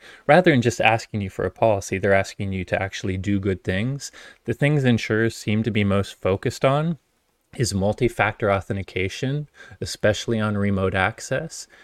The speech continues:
and endpoint detection and response. Not just having, uh, antivirus, but actually having incident response and technologies that can catch incidents in progress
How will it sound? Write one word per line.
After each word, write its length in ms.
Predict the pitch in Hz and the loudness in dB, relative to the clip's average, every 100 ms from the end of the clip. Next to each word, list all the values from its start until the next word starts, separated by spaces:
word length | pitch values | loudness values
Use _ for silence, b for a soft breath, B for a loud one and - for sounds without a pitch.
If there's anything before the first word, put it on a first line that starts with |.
| B B | B B
and 200 | 113 107 | -2 0
endpoint 500 | 113 107 - 98 104 | -2 -2 -2 -4 -4
detection 540 | - - 95 - 101 | -4 -4 -4 -4 -6
and 120 | 92 | -4
response. 840 | 92 92 - 98 92 85 - - - B B B | -4 -6 -4 -2 -2 -4 -12 -18 -20 B B B
Not 280 | 104 107 110 | 0 0 0
just 240 | 117 - | -2 -2
having, 420 | - 110 110 98 90 | 0 2 2 -2 -4
uh, 320 | - 95 92 | -8 -6 -4
antivirus, 840 | 90 90 95 92 92 107 90 90 - | -4 -2 -2 0 4 4 2 -2 -4
but 100 | 98 | -2
actually 380 | 101 - 101 92 | -2 -2 -6 -4
having 360 | 98 98 92 | -2 -2 -6
incident 500 | - 127 - - 90 | -4 -4 -4 -8 -6
response 640 | 98 - - 95 92 92 - | -6 -8 -10 -8 -6 -8 -6
and 160 | 101 | -6
technologies 800 | - 110 98 95 107 98 95 92 | -4 -4 -2 -2 -2 -2 -4 -4
that 220 | 95 95 | -4 -4
can 160 | - 95 | -4 -10
catch 420 | - 107 98 - | -2 -2 -2 -6
incidents 580 | 135 117 - 101 101 - | -6 -6 -6 -6 -6 -6
in 140 | 95 92 | -6 -2
progress 800 | - 117 113 98 85 85 - | 4 4 6 2 -2 -6 -14